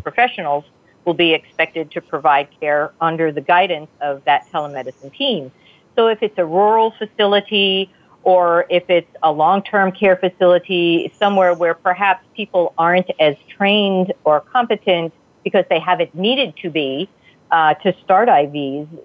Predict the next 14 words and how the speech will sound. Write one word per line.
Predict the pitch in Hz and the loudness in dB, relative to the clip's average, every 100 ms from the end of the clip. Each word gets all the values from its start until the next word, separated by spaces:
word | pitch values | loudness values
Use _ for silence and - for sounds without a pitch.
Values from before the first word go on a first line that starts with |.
| - | -14
one | 170 175 233 | -6 0 2
of | 247 185 | 2 2
our | 165 156 | 2 2
products | - 240 226 170 - | 0 2 2 0 0
like | 170 165 | -2 0
this | 160 156 - | 0 0 0
with | 160 | -2
the | 151 143 | -2 -4
app | 202 262 151 - _ | 0 2 0 -2 _
could | 190 | -4
be | 160 165 | 0 0
at | 143 - | 0 0
those | 165 160 - | -2 -2 -10
facilities. | 151 247 269 - 143 139 | -4 0 0 -2 -8 -10